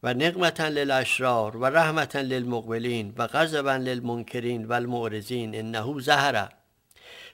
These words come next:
بسلطان من عنده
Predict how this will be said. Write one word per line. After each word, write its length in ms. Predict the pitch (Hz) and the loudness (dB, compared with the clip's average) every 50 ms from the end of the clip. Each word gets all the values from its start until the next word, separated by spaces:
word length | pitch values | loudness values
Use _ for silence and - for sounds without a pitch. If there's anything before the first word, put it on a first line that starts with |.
| _ - | _ -2
بسلطان 1080 | 123 117 - - 127 127 123 117 - 117 131 147 151 147 147 139 127 117 104 104 107 - _ - - _ _ _ | -2 0 0 2 2 2 2 0 -2 0 2 2 2 2 0 0 0 -2 -2 -4 -8 -12 _ -20 -20 _ _ _
من 180 | - 117 117 123 | -4 -2 0 2
عنده 560 | 135 160 175 165 156 123 117 117 117 110 | 2 2 2 2 0 0 0 -2 -2 -4